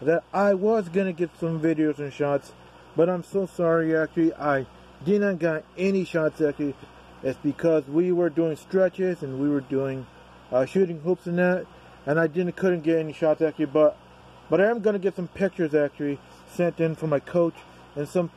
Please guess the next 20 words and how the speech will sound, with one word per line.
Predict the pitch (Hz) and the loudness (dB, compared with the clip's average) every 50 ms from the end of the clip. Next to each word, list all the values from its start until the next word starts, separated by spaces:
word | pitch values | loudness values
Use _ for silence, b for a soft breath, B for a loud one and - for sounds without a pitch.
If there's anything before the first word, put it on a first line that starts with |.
| - - - | -16 -12 -10
and | 160 147 | -10 -8
some | - - 170 160 156 | -4 -2 -2 -2 0
of | 156 | 0
my | 151 147 147 | 0 0 0
friends, | 143 - 185 185 180 165 160 | 0 0 0 0 2 2 2
actually. | 165 156 151 - - 160 156 151 143 | 2 2 0 -2 -6 -4 -4 -4 -4
So | - - - 147 139 135 B B B B B B - | -4 -4 -2 -2 -2 -4 B B B B B B -2
yeah, | 147 143 143 - | 0 0 2 2
eh, | 170 180 180 175 180 175 | 4 4 6 6 4 4
I | 170 180 | 2 2
gotta, | 180 190 180 - - - - - | 2 2 0 0 -4 -12 -8 -4
I | 131 165 | -2 0
gotta | 165 170 165 | 2 0 0
build | 151 165 170 156 | 2 4 2 2
a | 151 | 2
slideshow, | 143 - 160 147 143 - - 139 135 135 131 | 0 -2 0 -2 0 0 2 2 4 4 2
actually. | 127 - 135 131 127 B B B B B B - | 0 -2 -4 -4 -4 B B B B B B -2
That's | 131 135 127 - | 0 0 0 0
what | 135 139 139 143 | 2 2 2 2
I'm, | 139 | 0